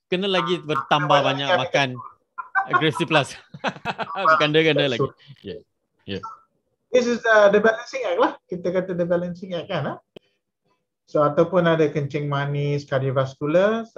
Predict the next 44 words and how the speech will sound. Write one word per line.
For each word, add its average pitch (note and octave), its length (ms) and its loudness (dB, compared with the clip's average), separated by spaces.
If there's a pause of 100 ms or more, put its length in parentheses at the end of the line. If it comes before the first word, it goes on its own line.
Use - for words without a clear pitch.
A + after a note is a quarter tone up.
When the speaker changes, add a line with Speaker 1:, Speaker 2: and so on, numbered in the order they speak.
Speaker 2:
especially, C#3+ 640 -10
kita - 320 -8
kena A2+ 640 -6
ambil A2+ 240 -10
Grape A2 240 -14
Seed - 200 -20
Plus, G2+ 320 -12
eh. C4+ 120 -12 (240)
Jadi, A#3 480 -2 (600)
kita D#3+ 240 -6
kata, G3+ 400 2
"Okey, A#2 320 -4
sekarang D3 280 -6
ni F#3 40 -6
nak, F3 160 -4
nak D3 160 -6
habis D3 160 -4
dah, G#3+ 160 -2
tamat G3 400 -4
tahun D3+ 280 -4
dua D3 200 -2
ribu D3 200 -6
dua C#3+ 120 -6
puluh C3 120 -12
satu A#2 320 -12 (280)
dan B2 200 -6
umur C3 280 -6
kita C3+ 280 -8
pun C#3+ 240 -6
dah B2 160 -4
bertambah." A2 520 -8 (520)
Ah, G#2+ 440 -12
jadi, C3+ 320 -8
apa D3+ 240 -2
resolusi C3 600 -2
kita G2+ 520 -8 (480)
untuk A2+ 480 -6
dua A2+ 200 -6
ribu A2+ 240 -8
dua A2 120 -10
puluh G#2+ 200 -12
dua? G#2+ 220 -4 (260)
Ah, - 240 -12
jadi, D#3+ 440 -6